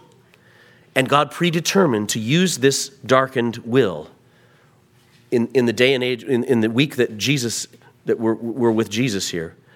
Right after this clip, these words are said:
to put the Lord of glory to death and bring salvation to the world. This is all foolishness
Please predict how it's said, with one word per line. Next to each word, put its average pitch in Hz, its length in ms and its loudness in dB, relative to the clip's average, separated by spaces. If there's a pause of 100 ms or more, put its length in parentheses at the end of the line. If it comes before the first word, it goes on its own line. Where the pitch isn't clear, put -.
(540)
to - 100 -2
put 170 240 0
the 147 60 -2
Lord 131 300 2
of 120 100 -4
glory 120 340 2
to - 120 -6
death 98 540 0 (640)
and 110 180 -2
bring 104 160 0
salvation 101 520 -2
to 98 80 -14
the 98 100 -4
world. 87 340 -6 (1900)
This 151 260 2
is 156 220 -2
all 180 540 0
foolishness 123 880 0